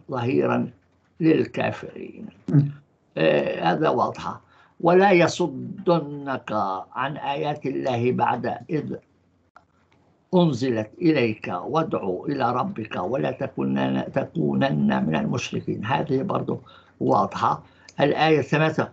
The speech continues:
Speaker 1: "ولا تدع مع الله إلها آخر لا إله إلا هو كل شيء هالك إلا وجهه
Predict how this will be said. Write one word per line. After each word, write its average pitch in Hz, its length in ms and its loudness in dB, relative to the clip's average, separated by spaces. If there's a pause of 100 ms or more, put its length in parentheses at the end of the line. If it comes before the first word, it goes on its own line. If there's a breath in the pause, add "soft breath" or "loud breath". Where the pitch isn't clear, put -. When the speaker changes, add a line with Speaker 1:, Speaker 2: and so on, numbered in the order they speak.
(160)
Speaker 1:
"ولا 170 280 6
تدع 131 380 -2
مع 135 160 0
الله 156 300 2
إلها 123 520 0
آخر - 680 -4 (140)
لا 156 340 0
إله 117 380 -2
إلا 139 360 0
هو 107 240 -6 (120)
كل - 240 0
شيء - 440 -4
هالك 117 480 -2
إلا 135 480 -4
وجهه 113 520 -4